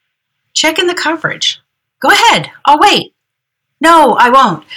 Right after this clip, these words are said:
But the phenomenon is recent. The stinging, uh, you know, it's kind of like it's, it's insulting almost that you can't get anything indexed easily since pretty much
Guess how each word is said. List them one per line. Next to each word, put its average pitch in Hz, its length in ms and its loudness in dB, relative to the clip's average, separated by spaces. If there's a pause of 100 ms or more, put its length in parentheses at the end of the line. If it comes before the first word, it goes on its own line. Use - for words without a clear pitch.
(180)
But 240 120 -4
the 277 60 -2
phenomenon 285 920 0
is 262 320 -4
recent. 202 640 -4
The 196 80 -4
stinging, 185 1080 -4 (220)
uh, 165 400 -2 (720)
you 196 180 -6
know, 185 200 -2
it's 180 200 -6
kind 190 200 -6
of 175 60 -6
like 175 180 -4
it's, 170 200 -10
it's - 180 -4
insulting 269 720 -4 (120)
almost 175 560 -2
that 175 320 -4 (460)
you 220 140 -8
can't 226 220 -8
get 240 100 -6
anything 208 440 -6
indexed 208 540 -10
easily 156 380 -12
since - 480 -8 (160)
pretty 226 160 -8
much 196 360 -4